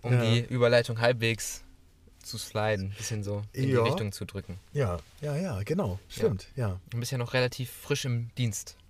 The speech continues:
Speaker 2: Das kann man so sagen. Anfang dieses Schuljahres ging's
Speaker 1: Mhm.
Speaker 2: los, vor ein paar Monaten. Naja, was heißt ein paar Monaten? Wir haben ja jetzt schon
Speaker 1: Ist ja schon länger, ne?
Speaker 2: Mai fast.
Speaker 1: Ja.
Speaker 2: Genau, also das ist schon, ja, das Schuljahr ist schon fast <laughs> wieder rum. Das ist unglaublich, echt.
Speaker 1: Ja.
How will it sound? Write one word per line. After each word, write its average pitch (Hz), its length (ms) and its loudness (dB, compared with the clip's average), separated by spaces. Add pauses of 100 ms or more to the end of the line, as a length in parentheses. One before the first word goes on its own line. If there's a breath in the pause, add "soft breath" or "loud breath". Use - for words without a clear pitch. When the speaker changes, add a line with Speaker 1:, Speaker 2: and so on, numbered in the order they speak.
Speaker 2:
Das 123 180 -2
kann 165 160 -2
man 151 100 0
so 123 120 -2
sagen. 117 420 0
Anfang 127 280 -4
dieses 110 260 -6
Schuljahres 110 580 -2
ging's 104 260 -2
Speaker 1:
Mhm. 98 40 0
Speaker 2:
los, 139 320 0
vor 123 420 2 (640 loud breath)
ein 117 60 -6
paar 107 140 0
Monaten. 95 440 -4 (160)
Naja, 90 200 -2
was 95 120 -4
heißt 87 160 -6
ein 92 60 -4
paar 85 120 -8
Monaten? 85 420 -8
Wir 87 80 -8
haben 92 120 -6
ja 85 60 -8
jetzt 85 160 -10
schon 101 120 -6
Speaker 1:
Ist 85 100 -6
ja 92 80 -6
schon 90 160 -8
länger, 92 240 -4
ne? 90 120 -4
Speaker 2:
Mai 107 280 2
fast. - 480 -10 (440)
Speaker 1:
Ja. 107 80 -8 (460 loud breath)
Speaker 2:
Genau, 113 380 -2
also 95 280 -4
das 101 180 -4
ist 131 120 -6
schon, 123 180 0
ja, 117 100 0
das 107 120 -4
Schuljahr 151 280 0
ist 98 60 -4
schon 101 100 -6
fast - 260 -6
<laughs> - 0 -
wieder - 140 -4
rum. 139 320 -2
Das 98 100 -8
ist - 80 -10
unglaublich, 101 560 -6
echt. 110 200 -8
Speaker 1:
Ja. 107 160 -8